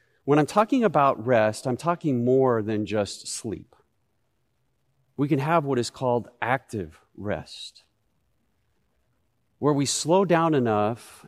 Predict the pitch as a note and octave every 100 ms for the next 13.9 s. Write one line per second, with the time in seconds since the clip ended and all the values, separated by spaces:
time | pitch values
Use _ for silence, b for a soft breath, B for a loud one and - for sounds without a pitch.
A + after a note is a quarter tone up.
0 | _ A#2 B2 - - F#3+ G#3 - C#3+ A2+
1 | A2+ A#2 A#2+ C3 C3 B2+ A2+ B2+ A#2+ B2
2 | G2 - G#2+ G2+ - D2 - - - _
3 | _ _ _ _ _ _ _ _ _ -
4 | D3+ C3+ G#2+ C3+ B2 A2 G2 - B2 -
5 | G2+ F2+ D#2 _ _ _ _ _ _ _
6 | _ _ _ _ _ _ _ _ _ _
7 | _ _ _ _ _ _ _ - E3 C#3+
8 | E3+ G3 G#3 G#3 F#3+ E3+ - E3 D3+ D3+
9 | C3+ C3 - A#2+ - C3+ B2+ G2 E2+ E2
10 | _ _ _ _ _ _ _ _ _ _
11 | _ _ _ _ _ _ _ _ _ _
12 | _ _ _ _ _ - D#3 A#2 D#3 D#3+
13 | C#3+ C3 A2 - A#2 F#2 E2 D#2+